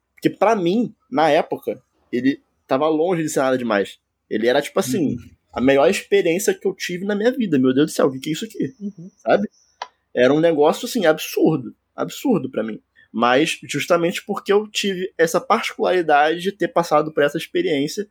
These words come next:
Speaker 1: que, enfim, é, eu saí de um Mario e Zelda pra um jogo que, entre aspas, novamente,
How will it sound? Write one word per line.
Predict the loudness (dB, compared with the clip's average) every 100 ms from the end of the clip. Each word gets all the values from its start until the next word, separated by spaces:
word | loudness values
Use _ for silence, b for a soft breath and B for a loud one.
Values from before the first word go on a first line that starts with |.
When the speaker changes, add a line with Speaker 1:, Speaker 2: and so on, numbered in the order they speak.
| _ _ -16
Speaker 1:
que, | -8 -6 -4 -6 -6 -6 -6 -4 -4
enfim, | -2 -4 -6 -8 b _
é, | 0 4 4 4 2
eu | 0
saí | 0 2 2 0 -4 -8 -10 -10 -14
de | -8
um | -6 -2
Mario | 0 0 0
e | -2
Zelda | 0 0 0 -2 -2 -4 -6 _ _ _
pra | -2 -2
um | -2
jogo | -2 -2 -2 -8
que, | -12 -10 -8 -10 _ _ _
entre | -2 0 0
aspas, | 0 0 -4
novamente, | -2 0 2 0 -2 -4 -12